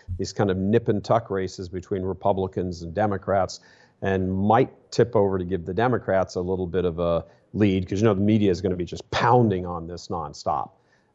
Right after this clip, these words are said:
Uh, but this is what Biden's doing right now. He's, he's sort of, or the people who control him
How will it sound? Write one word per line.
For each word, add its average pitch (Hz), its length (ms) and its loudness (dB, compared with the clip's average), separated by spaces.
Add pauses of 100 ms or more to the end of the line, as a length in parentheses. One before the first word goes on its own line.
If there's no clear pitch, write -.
Uh, 80 240 0
but - 460 0
this - 180 -8
is 123 80 -2
what 117 220 -2
Biden's 117 440 0
doing 120 300 -2
right 120 220 -2
now. 117 180 -2
He's, 101 320 -2
he's 101 160 -4
sort 113 220 4
of, 92 200 -4
or 85 200 -2
the 92 100 -2
people 110 340 6
who 98 60 2
control 107 460 4
him 95 180 0